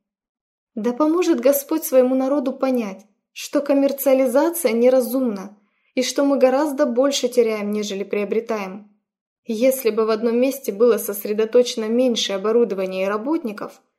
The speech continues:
тогда как другие части виноградника лишены таких возможностей, если бы больше средств тратилось для насаждения истины в разных местах, Богу это было бы гораздо угоднее.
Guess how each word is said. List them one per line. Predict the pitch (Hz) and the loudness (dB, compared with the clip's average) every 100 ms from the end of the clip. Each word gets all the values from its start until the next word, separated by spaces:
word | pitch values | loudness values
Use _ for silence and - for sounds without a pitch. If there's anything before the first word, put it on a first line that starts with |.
| _ | _
тогда | 262 233 220 254 | -4 -2 2 0
как | 254 220 214 | 0 -2 2
другие | 240 226 247 | 2 2 -2
части | 233 247 240 - | 0 0 0 -4
виноградника | 214 214 220 233 226 208 202 202 | -4 -4 -2 0 0 -2 -6 -6
лишены | 220 - 294 320 320 | -4 -6 -4 -2 0
таких | 233 220 208 | 0 -2 -8
возможностей, | 202 214 214 208 - - - - _ _ _ | -8 -6 -6 -8 -14 -16 -20 -20 _ _ _
если | 240 226 302 - 294 | -10 -2 -2 -2 -4
бы | 262 | -2
больше | 254 294 285 269 | -2 -2 -2 -4
средств | - 262 285 285 - | -4 -2 -2 -4 -4
тратилось | 262 269 269 262 214 | -2 -2 0 0 2
для | 226 | 0
насаждения | 240 240 247 220 208 262 254 - | 0 0 -2 -2 -2 0 0 -2
истины | - 269 262 - 226 208 | -4 -4 -4 -6 -4 -4
в | |
разных | 220 220 196 190 | -4 -4 -6 -10
местах, | 196 196 - 311 320 - _ _ - | -12 -12 -10 -10 -10 -18 _ _ -12
Богу | 196 220 311 254 | -4 0 2 6
это | 240 214 214 | 6 6 2
было | 233 233 | 6 6
бы | 196 202 | 4 -2
гораздо | 208 214 277 220 202 | -2 -2 -4 -2 -4
угоднее. | 190 202 202 190 202 | -2 0 0 -2 -12